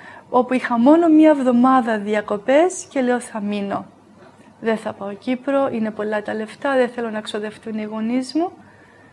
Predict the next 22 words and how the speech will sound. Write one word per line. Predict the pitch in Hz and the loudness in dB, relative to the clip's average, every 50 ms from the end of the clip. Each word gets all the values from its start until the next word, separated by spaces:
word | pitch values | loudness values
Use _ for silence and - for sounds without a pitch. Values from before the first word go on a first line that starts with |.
| _ _ _ - - _ _ _ _ _ _ _ _ _ _ _ _ _ _ _ _ _ _ | _ _ _ -20 -20 _ _ _ _ _ _ _ _ _ _ _ _ _ _ _ _ _ _
Και | - 262 | -4 0
μου | 254 262 | 0 2
λένε: | 262 269 277 285 277 294 285 - | 2 2 4 4 4 2 2 2
«Έλα, | - 294 302 302 294 277 | 4 4 6 6 4 2
οι | 254 | 0
γονείς | 240 247 247 240 240 262 262 - | 0 0 0 0 0 0 0 -2
μου», | 311 | -6
τους | 302 - 269 247 - | -4 -4 -6 -6 -4
λέω: | 254 254 240 240 | -4 -2 0 0
«Όχι, | 247 240 220 - 240 | -2 -4 -4 -6 -6
δεν | 214 233 247 262 | -4 -2 -2 -2
θα | 247 - 196 | -2 -2 -4
έρθω | - - - - 226 | -4 -4 -4 -6 -6
για | 226 220 226 220 | -4 -4 -4 -4
μια | 220 220 220 | -4 -4 -4
εβδομάδα | 220 214 220 220 226 220 220 226 220 220 | -4 -6 -8 -8 -6 -6 -4 -6 -6 -6
να | 220 220 | -10 -10
σας | 220 - 226 - - | -10 -12 -12 -12 -10
φάω | - 208 214 | -10 -10 -6
τα | 214 208 | -6 -6
λεφτά | 226 240 247 247 - _ - 254 254 | -4 -4 -6 -6 -6 _ -2 -2 -2
σας». | 247 - - 269 277 294 294 - - | -2 -4 -6 -4 -4 -4 -6 -8 -16